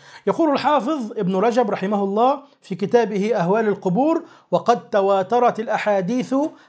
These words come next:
عن النبي صلى الله عليه وسلم في عذاب القبر، ففي الصحيحين"، يعني البخاري ومسلم،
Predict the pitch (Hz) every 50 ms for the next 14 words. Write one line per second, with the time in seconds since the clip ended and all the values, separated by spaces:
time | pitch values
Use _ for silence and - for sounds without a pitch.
0 | _ - 165 175 226 240 240 226 214 208 208 196 233 269 254 226 220 202 220 -
1 | 226 214 208 202 202 208 233 254 202 196 202 196 202 226 220 175 208 202 190 -
2 | 254 269 285 294 302 311 320 302 - _ _ _ _ _ - - 240 247 240 202
3 | 202 202 185 240 226 202 208 202 208 - 220 202 170 156 143 131 - - _ _
4 | _ - 180 190 262 - - 240 202 208 202 - - 233 247 240 240 247 262 294
5 | 285 - - _ - 170 156 170 165 160 160 - 208 214 214 208 202 196 208 208
6 | - - 175 156 135 131 135